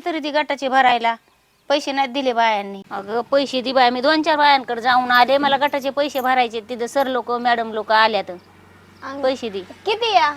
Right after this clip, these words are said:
Speaker 2: असे हे गटाचे पैसे तुमचे भरायचे?
Speaker 1: बाराशे रुपये भरायचे आता.
Speaker 2: बया, पाच सहाशे रुपयाची वेगळी बात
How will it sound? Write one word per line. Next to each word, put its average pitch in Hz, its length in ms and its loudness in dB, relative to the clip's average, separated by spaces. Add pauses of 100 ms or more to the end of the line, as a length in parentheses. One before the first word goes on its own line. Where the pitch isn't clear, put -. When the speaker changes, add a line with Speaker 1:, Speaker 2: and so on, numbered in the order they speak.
(100)
Speaker 2:
असे 294 360 0 (320)
हे 285 120 0
गटाचे 269 500 -4
पैसे 294 340 0
तुमचे 269 280 -6
भरायचे? 269 440 -4 (260)
Speaker 1:
बाराशे 339 460 4
रुपये 320 260 2
भरायचे 311 420 2
आता. 214 160 -10 (840)
Speaker 2:
बया, 277 340 -2
पाच 370 360 4
सहाशे 370 320 6
रुपयाची 339 540 2
वेगळी 349 280 8
बात 359 220 8